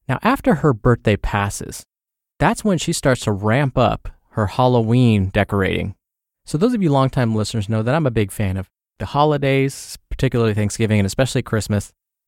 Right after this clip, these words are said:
But my wife's holiday, the one she owns, is Halloween. And so right after her birthday, she starts really planning and decorating the house full of Halloween stuff.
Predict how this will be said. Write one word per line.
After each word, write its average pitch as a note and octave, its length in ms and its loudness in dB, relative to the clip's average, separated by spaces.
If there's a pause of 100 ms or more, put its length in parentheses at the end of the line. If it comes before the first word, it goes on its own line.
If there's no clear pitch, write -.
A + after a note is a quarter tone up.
(100)
But B2+ 80 0
my B2 120 4
wife's C#3+ 380 2
holiday, F#2+ 500 0
the A#2 120 -4
one C#3+ 180 2
she C3 460 -2
owns, C#3 500 2 (220)
is - 140 -6
Halloween. G2 580 0 (600)
And G2+ 140 -4
so A2+ 160 -2
right A2+ 340 0
after C#3+ 300 -2
her B2+ 140 2
birthday, G#2 600 -2 (300)
she - 220 -8
starts G#2+ 580 0
really B2 460 2
planning A#2+ 600 0
and G2 200 -8
decorating A#2 480 0
the G#2 60 2
house G2+ 340 -2
full A2 240 0
of G2+ 80 0
Halloween G2 440 0
stuff. - 400 -10